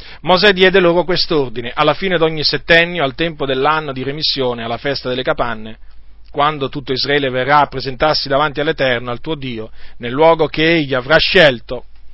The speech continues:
leggerai questa legge dinanzi a tutto Israele, in guisa che egli loda." Quindi vedete, Mosè scrisse un libro, che è il libro della legge. Che fece con questo libro?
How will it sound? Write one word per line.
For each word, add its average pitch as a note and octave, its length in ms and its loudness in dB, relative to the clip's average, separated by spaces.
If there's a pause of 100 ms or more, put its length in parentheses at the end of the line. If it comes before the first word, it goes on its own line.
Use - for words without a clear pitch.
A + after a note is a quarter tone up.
(200)
leggerai F3+ 560 6
questa F#3+ 280 2
legge C#3 360 2
dinanzi D#3 680 0
a C3+ 240 -2
tutto F#3 600 -4 (280)
Israele, C3+ 720 -2
in E3+ 220 -4
guisa E3 580 0 (480)
che D#3 180 6
egli E3 480 2 (800)
loda." C#3 520 6 (1040)
Quindi D3 260 -4
vedete, E3 580 2 (640)
Mosè D#3+ 340 4
scrisse C#3 580 0
un B2 160 -10
libro, F2+ 260 -12
che E3+ 100 -2
è - 20 2
il C#3 80 0
libro B2+ 260 -4
della B2+ 220 0
legge. B2+ 560 -4
Che E3+ 120 2
fece D3+ 360 0
con C3+ 120 -8
questo C#3 300 -4
libro? E3+ 480 0